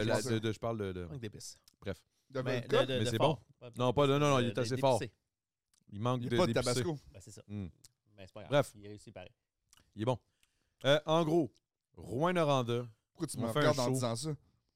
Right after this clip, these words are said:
Speaker 2: Ben, parce que je te conte l'histoire, parce que
Speaker 3: Ok.
Speaker 2: je la connais.
Speaker 3: Ok, vas-y.
Speaker 2: Euh, on, on arrive à Rouyn-Noranda, on fait un show, man. C'est quand même un esti de show fucked up. On se fait payer des drinks parce qu'à Rouyn-Noranda, euh,
Speaker 1: Oh, il y
Speaker 2: on
Speaker 1: a
Speaker 2: est
Speaker 1: plus des shots.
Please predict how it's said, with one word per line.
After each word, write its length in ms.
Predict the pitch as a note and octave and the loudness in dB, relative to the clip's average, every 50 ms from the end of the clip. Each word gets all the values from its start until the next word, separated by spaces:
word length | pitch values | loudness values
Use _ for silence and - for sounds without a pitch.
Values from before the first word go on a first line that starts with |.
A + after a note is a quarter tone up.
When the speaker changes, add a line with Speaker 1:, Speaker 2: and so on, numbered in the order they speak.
| _ _ _ _ - | _ _ _ _ -8
Speaker 2:
Ben, 100 | - F#2+ G2 | -6 -4 -2
parce 160 | G#2+ G#2 - | -2 -4 -2
que 180 | - G#2+ G#2 G2 | -2 -2 -2 -2
je 60 | - | -4
te 80 | - | -6
conte 220 | G2+ - A2+ A2 - | -6 -6 -6 -8 -8
l'histoire, 240 | - - B2 A#2+ G#2+ | -8 -4 -4 -2 -2
parce 120 | F#2+ F#2+ | -2 -6
que 60 | - C3 | -8 -6
Speaker 3:
Ok. 60 | C#3 | -4
Speaker 2:
je 40 | G2+ | -4
la 60 | G2 | -4
connais. 240 | - F#2+ F#2 G2+ - - - - | -4 -4 -8 -8 -10 -12 -16 -16
Speaker 3:
Ok, 80 | A#2+ | -14
vas-y. 340 | B2 A#2+ - _ - B2 A#2+ - _ - | -14 -14 -14 _ -18 -18 -18 -18 _ -8
Speaker 2:
Euh, 260 | - A2 A2 A2+ A2+ A2 | -4 -2 -2 0 -2 -2
on, 180 | A2+ A#2 A#2 - | -2 -4 -4 -2
on 140 | B2 B2 B2+ | -2 0 2
arrive 220 | C3+ C#3+ D#3+ E3 | 2 2 2 2
à 80 | E3 D3+ | 2 2
Rouyn-Noranda, 520 | D3 D#3 E3 D#3+ D3 C#3 C3+ C3 C3 D#3+ D#3+ | 4 2 2 2 2 2 2 2 2 2 0
on 80 | C#3+ | 0
fait 100 | A#2+ F#3+ G3 | 0 -4 -4
un 100 | F3+ C#3+ | -4 -4
show, 300 | - - - F3 F3 E3 | -4 -2 -2 0 0 0
man. 200 | D#3+ E3 D#3+ C#3+ | -2 -4 -4 -6
C'est 120 | - C#3+ | -6 -2
quand 100 | C3 C#3+ | -2 0
même 100 | E3 F3 | 0 0
un 140 | D#3 D3 D#3 | -2 -2 -2
esti 200 | D3 - - D3 | -4 -6 -8 -12
de 60 | - | -10
show 180 | - - E3 D3+ | -4 -2 -2 -2
fucked 300 | - D3+ C3+ - - - C#3+ | 0 -2 -2 -2 -2 -2 -2
up. 220 | D3 D3+ D3+ - _ _ _ _ _ _ _ _ _ - | 0 0 -2 -4 _ _ _ _ _ _ _ _ _ -10
On 120 | A#2 B2+ | -8 -8
se 100 | B2 - | -6 -4
fait 120 | - E3+ D#3+ | -2 -4 -2
payer 260 | C3+ F3 F3 F3+ F3 | 0 0 0 0 0
des 140 | D3+ C#3+ C3 | 0 -2 -2
drinks 300 | G#2 G2+ C#3 D3+ D#3 C#3+ | -2 -2 -2 0 0 -2
parce 120 | C3+ A#2+ - | -4 -6 -4
qu'à 80 | A#2 | -4
Rouyn-Noranda, 520 | G#2+ A2 D3 D#3 D3+ C#3 B2 A#2+ A#2 A#2 C3 | -2 0 0 2 2 2 2 0 0 2 2
euh, 880 | C#3 C#3+ C#3+ C#3 - - A2 G#2 G2+ G2+ G2 G2 G2 G2 G2 G2 G2 G2+ C3+ | 2 2 0 0 -2 -4 -6 -4 -4 -4 -4 -4 -4 -4 -4 -4 -2 -2 0
Speaker 1:
Oh, 100 | D3 C3+ | 0 0
il 80 | G#2+ | -2
y 20 | A#2 | -4
Speaker 2:
on 40 | |
Speaker 1:
a 20 | A#2+ | -6
Speaker 2:
est 60 | - _ _ _ _ | -8 _ _ _ _
Speaker 1:
plus 320 | - - C3 C3+ F3+ F#3+ C#3 | -18 -14 -10 -8 -8 -8 -8
des 160 | A2 F#2 E2+ | -8 -10 -10
shots. 240 | - - - - | -12 -12 -8 -8